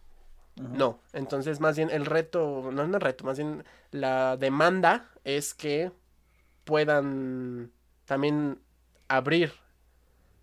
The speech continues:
Speaker 2: estos, estos, estos lugares para que otra vez haya música en vivo y los músicos y artistas puedan,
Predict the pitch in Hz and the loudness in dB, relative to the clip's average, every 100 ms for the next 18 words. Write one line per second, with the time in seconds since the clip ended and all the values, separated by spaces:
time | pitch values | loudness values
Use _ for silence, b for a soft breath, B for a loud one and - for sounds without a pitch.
0 | _ - - 143 - 151 147 156 147 143 | _ -12 -10 -12 -10 -10 -10 -8 -6 -6
1 | 147 - 151 147 147 160 151 165 - 147 | -8 -8 -10 -8 2 2 2 -2 2 4
2 | 139 143 139 131 127 131 127 123 123 131 | 6 2 -2 -6 -4 -4 0 -2 -2 -6
3 | 120 120 - 131 135 147 156 143 180 240 | -6 -8 -8 -6 -2 0 2 2 2 0
4 | 226 127 - 131 120 - 135 139 - 143 | -2 -4 -2 -2 -2 -6 -12 -12 -6 0
5 | 135 135 127 123 | 2 2 -2 -6